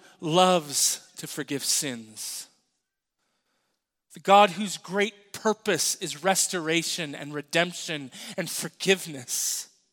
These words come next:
That he might lead you in pastures that are green and fill those pastures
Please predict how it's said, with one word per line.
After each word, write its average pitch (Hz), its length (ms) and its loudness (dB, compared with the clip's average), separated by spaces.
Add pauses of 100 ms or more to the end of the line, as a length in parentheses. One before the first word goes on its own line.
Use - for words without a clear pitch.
(2000)
That - 100 -20
he 180 100 -8
might 170 240 -4
lead 160 380 -10
you 139 340 -10 (1000)
in - 100 -20
pastures 151 880 -6
that 147 120 -10
are 127 100 -8
green 127 640 -14
and 127 160 -16
fill 180 520 -6
those 151 400 -6
pastures - 960 -10